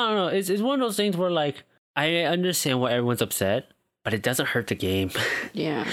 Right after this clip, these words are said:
Speaker 1: It just doesn't.
Speaker 2: It's
Speaker 1: I,
Speaker 2: still gonna be good.
Speaker 1: I don't even think it's gonna hurt sales, really. 'Cause, okay,
Speaker 2: Yeah.
Speaker 1: th-, think about it this way. Think about the amount of people who either one hundred percent the game or do, like, their,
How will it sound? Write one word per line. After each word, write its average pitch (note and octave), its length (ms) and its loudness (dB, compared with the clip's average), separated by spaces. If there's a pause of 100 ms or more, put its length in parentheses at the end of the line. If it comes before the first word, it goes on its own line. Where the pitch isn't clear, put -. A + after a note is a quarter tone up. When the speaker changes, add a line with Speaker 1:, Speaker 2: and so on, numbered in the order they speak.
(240)
Speaker 1:
It C#3+ 140 0
just E3 200 0
doesn't. A2+ 340 0 (160)
Speaker 2:
It's - 100 -2
Speaker 1:
I, - 140 0
Speaker 2:
still B4+ 200 0
gonna E4+ 200 0
be C4 140 0
good. A#3+ 540 0
Speaker 1:
I E3 100 2
don't D#3 420 0
even D#3+ 260 0
think C#3 200 -2
it's - 60 -4
gonna B2+ 220 0
hurt G#2+ 220 -4
sales, G2+ 460 0
really. F2+ 280 -2 (220)
'Cause, E3+ 100 2
okay, C#3 240 0
Speaker 2:
Yeah. F#2+ 60 -6 (160)
Speaker 1:
th-, E3 260 -4
think A3 200 -2
about G#3 140 0
it A#2+ 40 0
this G#2 160 0
way. E2+ 160 -2 (1120)
Think F#3 200 0
about A#3+ 200 0
the G#3+ 60 0
amount D3+ 260 2
of - 40 -8
people A2+ 440 0 (560)
who G#2 340 0
either A#2+ 280 0
one G#2+ 160 0
hundred D#3+ 180 0
percent E3+ 180 0
the E3+ 60 -4
game A#2+ 360 0 (380)
or B2 140 2
do, B2 240 0
like, A#2+ 220 0
their, G2+ 220 0